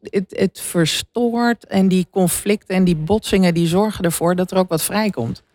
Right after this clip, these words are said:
Dus als we allemaal maar dingetjes als vanzelfsprekend zien en ja, zo doen we het al dertig jaar en dat blijven we op die manier doen. Nou, dat, dat is juist het probleem bij vuca-vraagstukken, bij echt complexe, ellendige.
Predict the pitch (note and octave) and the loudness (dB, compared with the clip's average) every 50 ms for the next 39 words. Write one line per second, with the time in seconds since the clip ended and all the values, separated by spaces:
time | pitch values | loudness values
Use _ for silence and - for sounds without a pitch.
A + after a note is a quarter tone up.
0 | _ _ _ _ _ _ _ _ E3 D#3+ D3+ - - - F#3+ G3 F#3+ - - F#3+ | _ _ _ _ _ _ _ _ 0 0 0 0 2 2 2 2 2 2 0 0
1 | - - F#3+ F#3+ F#3 F3+ F3 F3 F3+ E3+ E3 E3 E3 E3 E3+ E3 F3 F3+ F3+ F3 | 2 2 2 2 2 2 2 2 2 2 2 2 2 0 0 0 0 0 0 -2
2 | F3 E3 E3 D#3+ D#3 - - E3 D#3+ D#3 F3 F3+ F#3 - - - D#3 D3+ D3+ D3+ | -2 -2 -2 -2 -2 -2 -2 -2 2 2 2 2 2 0 -2 -2 0 2 2 2
3 | D3+ - D#3 D#3 - - - - E3 D#3+ D#3 D#3+ E3 - D#3+ D#3 D#3 D#3+ D#3 - | 0 0 -2 -4 -4 -4 -2 0 0 2 2 0 0 0 0 0 0 0 -2 -4
4 | - - - _ - D#3+ D#3+ E3+ - F3 F3 E3 F3+ F3+ F3+ F3+ F3+ - F#3 F3+ | -10 -20 -10 _ 2 2 2 4 2 2 2 4 2 2 2 0 0 -2 -2 0
5 | E3+ F3 F3 F3+ - G3 F3+ - - F3 E3 D#3 D3+ D#3 D3+ D#3 D#3+ D#3+ - D#3+ | 2 2 2 2 0 -4 -6 -6 -2 0 2 2 2 2 2 0 0 -2 -2 -2
6 | D#3+ E3 E3+ E3 F3 E3+ E3+ F3 F3 - - F#3 F3+ F3 - - F3+ E3+ E3+ E3+ | 0 0 0 0 0 2 2 2 2 0 0 0 0 0 -2 -2 0 0 2 2
7 | E3 E3 D#3 E3+ E3 D#3+ D#3+ D#3 D#3 E3 E3+ - E3+ E3+ - - E3+ - - E3+ | 2 2 0 0 0 0 0 0 0 -2 -2 -2 -6 -6 -2 0 0 2 2 2
8 | E3+ - - E3+ F3 F3 E3+ - E3+ E3 - E3+ F3 E3+ F3+ G3 G#3 G3 E3 D3 | 2 2 4 4 4 2 2 -2 -6 -8 -4 -2 0 2 2 2 2 2 2 0
9 | C#3 C3 D#3+ D#3+ D3+ D#3+ D3+ D3+ D3+ - - E3 D3+ D3+ - - E3+ E3 - D#3+ | 0 0 -2 -2 0 0 -2 -2 -2 -4 -4 -2 -2 -2 -2 -4 -6 -4 -2 0
10 | D#3+ D#3 D3+ - - - - - - F3 D#3+ - F3 E3+ D#3 - - E3+ E3 E3 | 0 0 2 0 -2 -6 -6 -4 -4 -4 -2 0 0 0 0 0 0 0 2 2
11 | E3 D#3+ E3 E3 F3 E3 D3+ E3 | 2 2 2 0 0 -2 -2 -4